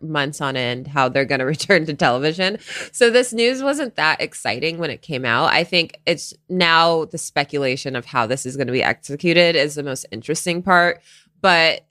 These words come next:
hearing a show is gonna be announced with Brittany, Jax, and Kristen is not gonna light <laughs> anyone's fire.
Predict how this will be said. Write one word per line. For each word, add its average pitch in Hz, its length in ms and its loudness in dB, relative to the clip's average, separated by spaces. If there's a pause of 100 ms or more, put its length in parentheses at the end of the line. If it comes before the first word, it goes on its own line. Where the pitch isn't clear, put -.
(180)
hearing 214 440 0
a 196 40 0
show 180 220 2
is 156 140 0
gonna 160 120 0
be 147 140 0
announced 139 320 -2
with 139 140 -14
Brittany, 139 260 -4
Jax, 127 320 0
and 131 80 -6
Kristen 120 440 -4
is 127 200 -4
not 123 400 2 (100)
gonna 202 300 4
light 170 360 2
<laughs> - 20 -6
anyone's 185 580 2
fire. - 840 2